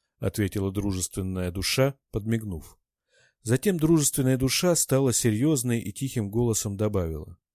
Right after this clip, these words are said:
«Тебе надо бы знать об одной вещи».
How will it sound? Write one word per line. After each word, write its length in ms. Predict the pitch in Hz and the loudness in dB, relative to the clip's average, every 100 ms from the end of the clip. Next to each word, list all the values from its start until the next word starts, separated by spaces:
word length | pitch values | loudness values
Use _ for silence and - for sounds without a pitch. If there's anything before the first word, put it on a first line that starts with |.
| _ _ _ _ _ _ | _ _ _ _ _ _
«Тебе 280 | - 92 127 | 0 4 6
надо 300 | 135 127 123 | 4 4 4
бы 280 | 123 123 117 _ _ | 4 2 0 _ _
знать 440 | 123 95 110 135 - | -8 -2 2 2 0
об 160 | 113 117 | 2 2
одной 280 | 113 127 | 4 0
вещи». 580 | 127 127 95 - - 87 | 0 0 -2 -4 -8 -14